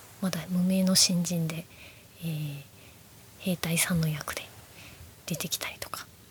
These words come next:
してます。これはレンタルされているのかわかりませんけども、もし何か機会があれば見てみてください。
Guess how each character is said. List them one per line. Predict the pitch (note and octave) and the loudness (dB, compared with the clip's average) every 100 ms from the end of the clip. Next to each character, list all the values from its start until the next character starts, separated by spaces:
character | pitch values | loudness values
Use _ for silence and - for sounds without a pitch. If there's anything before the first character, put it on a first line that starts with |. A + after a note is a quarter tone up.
| - - - - - - | -20 -20 -20 -20 -6 2
し | - | 2
て | - E3 D#3+ - - - - - - - | 2 -4 -4 -14 -20 -20 -20 -20 -20 -6
ま | F3+ | -2
す。 | - - - - - - - | 0 -2 -8 -20 -20 -18 -8
こ | G#3 | 0
れ | G#3 | 2
は | G#3 G#3 | 4 6
レ | A#3+ | 6
ン | A#3 | 6
タ | F#3 | 4
ル | F3+ | 2
さ | - | 2
れ | F#3 | 0
て | - G3 | 0 2
い | |
る | F#3+ | 4
の | F3+ | 4
か | - - - | 0 -4 -8
わ | |
か | - E3+ | -4 2
り | F3 | 4
ま | E3+ | 4
せ | F#3 | 2
ん | E3 | 2
け | - | 0
ど | - | -4
も、 | - - - - - - - - - | -16 -18 -20 -20 -20 -18 -18 -20 -2
も | F#3 | 4
し | - E3+ | 6 6
何 | E3 E3 | 2 0
か | - - - - - - - - - | 0 -4 -6 -12 -20 -20 -20 -20 -10
機 | - - | -8 -4
会 | E3+ D3+ | -4 -4
が | E3 | -2
あ | |
れ | F#3 | 0
ば | F3+ F#3+ - - - - - - - - | 0 -4 -10 -20 -20 -20 -20 -20 -20 -8
見 | F#3 | -4
て | - | 0
み | D3+ | -2
て | - - | -2 -8
く | - | -8
だ | - | -8
さ | |
い。 | - | -8